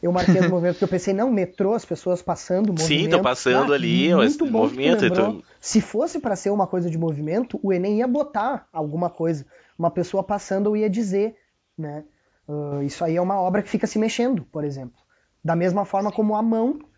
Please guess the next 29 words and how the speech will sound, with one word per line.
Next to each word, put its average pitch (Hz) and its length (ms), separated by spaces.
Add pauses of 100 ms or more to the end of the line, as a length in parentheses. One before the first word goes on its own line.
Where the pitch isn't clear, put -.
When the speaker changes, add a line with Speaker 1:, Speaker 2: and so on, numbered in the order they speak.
(300)
Speaker 1:
se - 140
tem 277 240
uma 247 160
mão 208 200
ali, 226 220
tá 220 180
querendo 202 380
dizer 190 280
que 294 180 (120)
tem 226 200
alguém 196 260
mexendo, 165 480 (460)
né? 147 260 (340)
Então, 180 220
se 196 100
tivesse 208 400
ter 247 100
movimento, 196 420
estaria 202 420
mais 196 280
exposto. 226 440
Daí, 156 140
colcha 185 340
de 170 80
retalhos, 185 560
tu - 100
marca 196 360
no 196 180
cotidiano. 185 600